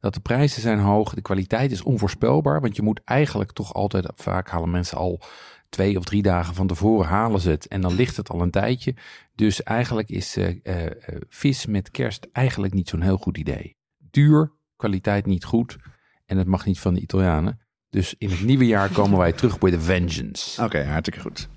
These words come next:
Speaker 1: Ja, en we hebben weer eens, eh, wat leuke reacties ontvangen die we graag met jullie willen delen.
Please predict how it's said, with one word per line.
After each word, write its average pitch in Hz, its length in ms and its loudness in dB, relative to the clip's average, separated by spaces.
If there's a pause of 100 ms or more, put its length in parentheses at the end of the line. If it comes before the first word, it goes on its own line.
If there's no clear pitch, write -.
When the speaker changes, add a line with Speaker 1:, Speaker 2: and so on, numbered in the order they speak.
(200)
Speaker 1:
Ja, 107 260 0
en 120 100 0
we 123 60 4
hebben 131 200 6
weer 113 180 4
eens, 104 220 -4
eh, 98 160 4
wat 98 140 0
leuke 107 260 2
reacties 95 460 0
ontvangen 82 320 -2
die 85 100 -2
we 87 60 0
graag 80 220 -2
met 85 140 -2
jullie 90 180 0
willen 95 240 2
delen. 113 400 2